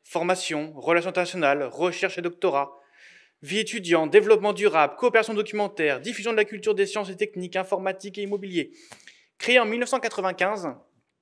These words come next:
le service interétablissement de coopération documentaire pilote les actions et les dispositifs qui sous-tendent le fonctionnement en réseau des bibliothèques. Parmi les services mis en place par le S I C D, S I C D,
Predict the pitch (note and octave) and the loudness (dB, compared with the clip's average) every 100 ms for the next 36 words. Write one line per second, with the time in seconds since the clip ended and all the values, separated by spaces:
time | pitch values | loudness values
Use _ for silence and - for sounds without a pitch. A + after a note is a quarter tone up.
0 | _ - _ D#3 F3 A3 G3 A3 - - | _ -20 _ -4 0 0 0 -4 -8 0
1 | A#3+ B3 A#3 G#3+ F3+ F#3 F#3+ F#3+ D3+ - | 0 4 2 4 0 -2 -6 -4 -2 0
2 | A3 G3+ G3 C#3+ F3 F#3 E3 D#3 E3 F3+ | 4 4 2 -2 -4 -2 -6 -2 0 -2
3 | - F3+ F#3+ D#3 D3+ F#3+ - F3+ F3+ - | -2 -2 0 0 0 0 -2 -8 -10 -20
4 | - - D#3 D3+ A3 G#3+ F#3+ - G3+ - | -20 -10 -8 -8 -8 -6 -6 -6 -12 -12
5 | E3 G#3 A3+ G3 D3+ G#3 G3 F3+ F3 G3 | -12 -6 -2 -2 -2 -4 -6 -4 0 0
6 | C#3+ E3 E3+ G#3 C#3 E3+ F#3+ F#3 C3+ - | 2 2 2 0 0 2 4 4 -2 -4
7 | - _ _ _ _ - - - _ - | -14 _ _ _ _ -20 -20 -20 _ 6
8 | A3+ C4+ B3+ A#3+ B3+ A#3+ A3 G#3+ G3+ A3 | 8 6 4 4 2 2 2 6 6 6
9 | - - - D#3+ D#3 D#3 E3 - G3+ G#3 | 0 -8 0 2 2 0 -2 -2 -2 -4
10 | - D#3+ E3 - F#3+ - G#3 E3+ D3+ G3 | -6 -6 -6 -4 -4 -4 -12 -10 -10 -12